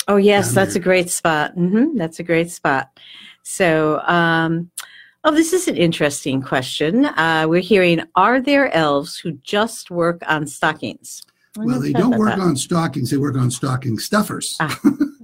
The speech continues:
Speaker 2: So they'll be working on the smaller toys.
Speaker 1: Mm-hmm.
Speaker 2: So, because you can't put, you know, like if someone wants a Hess truck, you know, that doesn't fit in a stocking.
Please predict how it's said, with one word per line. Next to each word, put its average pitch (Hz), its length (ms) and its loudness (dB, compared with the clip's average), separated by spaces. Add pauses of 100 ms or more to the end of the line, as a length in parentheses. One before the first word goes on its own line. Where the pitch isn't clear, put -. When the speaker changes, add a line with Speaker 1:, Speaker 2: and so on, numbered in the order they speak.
(360)
Speaker 2:
So - 160 -4
they'll 185 160 2
be 214 100 6
working - 380 2
on 73 100 0
the 65 80 -2
smaller 98 480 0
toys. - 580 -8 (200)
Speaker 1:
Mm-hmm. 185 380 0 (120)
Speaker 2:
So, 131 460 -2
because 135 420 -4
you 131 60 -4
can't 202 280 2
put, 180 280 0 (160)
you 151 120 -2
know, 127 220 -4 (160)
like 131 240 -4
if 127 160 -8 (180)
someone 143 400 -2
wants 123 300 -2
a 113 280 -6 (140)
Hess 135 280 -4
truck, - 480 -12 (200)
you 123 120 -2
know, 117 160 -4
that 143 140 -4
doesn't 123 240 -2
fit - 200 -12
in - 60 -10
a - 80 -10
stocking. - 460 -18